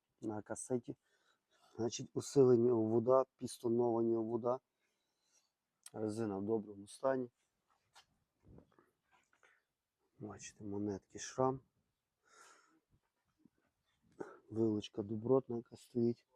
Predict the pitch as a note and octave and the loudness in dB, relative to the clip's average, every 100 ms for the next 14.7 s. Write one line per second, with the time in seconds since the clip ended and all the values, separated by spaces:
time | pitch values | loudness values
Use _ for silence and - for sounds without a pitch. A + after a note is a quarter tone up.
0 | _ _ _ _ _ - C3 - B2+ A#2 | _ _ _ _ _ -12 -12 -4 0 0
1 | - A#2 - - A#2 A#2 C#3+ C#3 B2+ B2+ | 0 -2 -4 -6 -2 2 2 0 -4 -8
2 | - _ _ _ _ _ _ _ _ _ | -10 _ _ _ _ _ _ _ _ _
3 | _ _ _ _ _ _ _ _ _ _ | _ _ _ _ _ _ _ _ _ _
4 | _ _ - G#2+ F#2+ _ G#2+ F#2+ G#2 A2+ | _ _ -16 -14 -16 _ -8 -6 -2 0
5 | B2 A#2+ A2 A2 A2 G#2+ A2 - - _ | -2 -4 -4 -4 -4 -6 -8 -10 -20 _
6 | _ _ _ _ _ _ _ _ _ _ | _ _ _ _ _ _ _ _ _ _
7 | _ _ _ _ _ _ _ _ _ _ | _ _ _ _ _ _ _ _ _ _
8 | _ _ _ _ C#4 _ _ _ _ _ | _ _ _ _ _ _ _ _ _ _
9 | _ _ _ - - _ _ _ _ _ | _ _ _ -20 -20 _ _ _ _ _
10 | _ _ _ _ _ - - _ - A2 | _ _ _ _ _ -20 -20 _ -2 2
11 | A2+ G#2 G#2 A2+ - A2 A#2 A2 - G#2+ | 4 4 4 2 0 0 0 -2 -2 0
12 | G#2 G#2 - C3 A2+ A2 B2+ A#2+ A#2 _ | 2 0 -4 -12 -10 0 0 0 -4 _
13 | _ _ _ _ _ - - _ _ _ | _ _ _ _ _ -20 -20 _ _ _
14 | - G2 A2+ A2 A2+ G2+ G#2+ | -14 -6 -2 0 0 0 -4